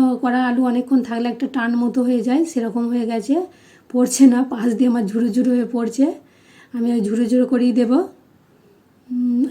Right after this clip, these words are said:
আর আলুটাকে এরকম ঝুরো ঝুরো ভেঙে দিলে ওটাই ভালো হবে, মশলাটা একটু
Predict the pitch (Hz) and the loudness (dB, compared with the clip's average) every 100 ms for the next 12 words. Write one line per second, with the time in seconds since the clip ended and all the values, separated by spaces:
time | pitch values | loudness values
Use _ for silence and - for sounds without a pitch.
0 | 269 226 226 233 285 233 240 254 233 254 | -4 -6 -4 -4 -4 -2 0 0 0 2
1 | 262 240 233 269 190 233 247 254 247 233 | 2 2 2 2 2 0 2 2 2 0
2 | 240 247 269 392 453 - _ _ 254 254 | 0 2 2 0 -2 -14 _ _ -2 0
3 | 247 233 240 254 262 285 240 233 240 233 | 0 0 0 2 4 4 2 -2 -4 -2
4 | 240 226 | -4 -4